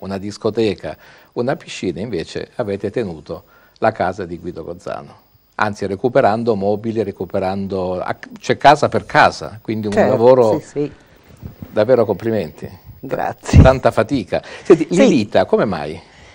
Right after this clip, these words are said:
Speaker 2: Beh, Lilita è un soprannome che nasce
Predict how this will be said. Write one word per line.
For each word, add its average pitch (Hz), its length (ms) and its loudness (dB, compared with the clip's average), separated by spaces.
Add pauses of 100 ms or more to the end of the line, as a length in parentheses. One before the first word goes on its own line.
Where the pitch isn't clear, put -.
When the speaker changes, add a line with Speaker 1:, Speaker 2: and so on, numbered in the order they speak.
(120)
Speaker 2:
Beh, 202 260 6
Lilita 208 520 4
è 254 60 12
un 160 400 2
soprannome 170 840 0
che 143 120 -2
nasce 139 1160 0